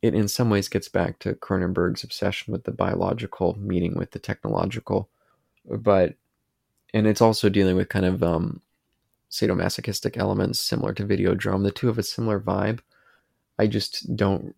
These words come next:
really get this movie's vibe. <laughs> Like, it's off-putting in a way that I don't enjoy, like, not in, like, I was highly disturbed by it or anything. It's just, like, I kept sitting there, like, just not knowing how to feel about the whole movie.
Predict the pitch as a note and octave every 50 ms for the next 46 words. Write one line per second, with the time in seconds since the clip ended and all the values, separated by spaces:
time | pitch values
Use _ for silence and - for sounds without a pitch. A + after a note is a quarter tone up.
0 | _ - A2 G#2+ G2+ G2+ F#2+ F#2+ F#2 - F2+ - - - - G#2+ G#2+ - - A2+
1 | A2+ A2 A#2 A2+ A2 A2 - A2+ A2 A2+ A#2 B2 C3 B2+ B2 - - - - -
2 | - A2+ A2 - - - A2+ G#2+ - - - - - _ _ _ _ _ _ _
3 | _ _ - A2+ A#2+ B2 - - - C#3 C3+ C3 B2+ A#2 A2 G#2 G#2 G2+ G2 G#2+
4 | G2+ G2+ G2 F#2+ F#2+ G2 G#2 - _ _ _ _ - _ _ _ _ - - A#2+
5 | A2 G#2 G2+ G2+ G2 F#2+ F#2+ F#2+ F#2 F#2+ G2 G#2 G#2+ G2+ G2 - - - - -
6 | - _ _ _ _ _ _ _ _ _ _ _ - - B2+ C#3 C#3 B2+ A2+ G#2+
7 | G2+ F#2+ F#2+ F2+ - - - - _ - - G2+ G2 F#2+ G2 - - G2+ G2 F#2+
8 | F2 - - - - G#2 G2+ G#2+ - - - - - G#2 - - - - - -
9 | - - - - - - - - - - - - E2+ - _ - - - - -
10 | - G#2+ - - A2+ - - - - - G#2 G2 F#2+ G2 G2+ F#2+ F2+ - - -
11 | _ _ _ _ _ - - - - - - G#2 F#2+ D2+ - G2+ G2+ G2 G2+ A2
12 | G#2+ G#2 - - - - - - - - - A#2 G#2+ G2+ - - G2+ G#2 G#2 G2+
13 | G2+ G2+ G2+ A2+ A#2 A#2